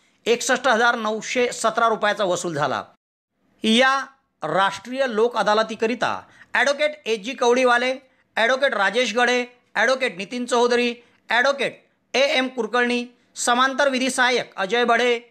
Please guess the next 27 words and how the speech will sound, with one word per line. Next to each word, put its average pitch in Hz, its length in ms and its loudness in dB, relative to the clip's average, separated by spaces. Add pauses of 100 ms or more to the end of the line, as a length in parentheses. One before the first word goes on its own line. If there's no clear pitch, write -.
(140)
शशिकांत 247 560 -2
वारुळकर, 233 560 0 (140)
हेमंत 220 500 0
फेगडे, 226 400 2 (400)
न्यायालयीन 254 400 0
अधीक्षक 233 460 -4 (200)
एस 196 220 -2
बी 226 120 -2
शुक्ल, 233 480 2 (340)
लघुलेखक 220 800 0 (300)
एस 240 340 -2
एम 233 160 0 (120)
तेली, 233 360 2 (300)
सी 269 260 0
एम 247 200 2
झोपे 226 340 2
यांचे 208 260 0
सहकार्य 156 440 0
लाभले. 160 400 -2 (340)
तर 220 100 2
या 247 400 4
लोक 220 300 -4
अदालतीच्या 208 600 -2
यशस्वीतेकरिता 208 1040 -2 (600)
आर 254 320 4
व्ही 262 240 -4 (120)
आमोदकर, 240 760 0